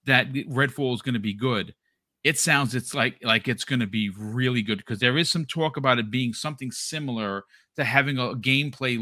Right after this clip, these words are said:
loop like Far Cry. And Far Cry is one of my favorite series. I've beaten all of them except the last one, which I'm still playing through. Uh, if you can give me, uh, a, a,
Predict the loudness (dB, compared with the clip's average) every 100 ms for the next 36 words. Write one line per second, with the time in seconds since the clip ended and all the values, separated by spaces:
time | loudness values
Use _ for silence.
0 | -2 -2 -4 -4 -4 -4 -10 -4 2 2
1 | 0 -4 -4 -4 -6 -6 0 2 2 0
2 | -2 0 -2 -6 -8 -6 -8 -8 _ 2
3 | 2 0 -6 -4 -2 0 0 -2 -14 _
4 | 0 0 0 -2 -2 -4 -2 0 0 -4
5 | -4 -8 -6 -6 -4 2 4 4 2 -4
6 | -4 -2 -2 -4 -4 -6 -8 -4 -4 -4
7 | -6 -6 -4 -2 -4 -8 _ _ _ -2
8 | 2 4 2 0 -2 2 0 2 0 2
9 | 0 0 -2 0 2 2 2 0 -6 _
10 | _ _ -4 0 0 -2 -6 -4 -6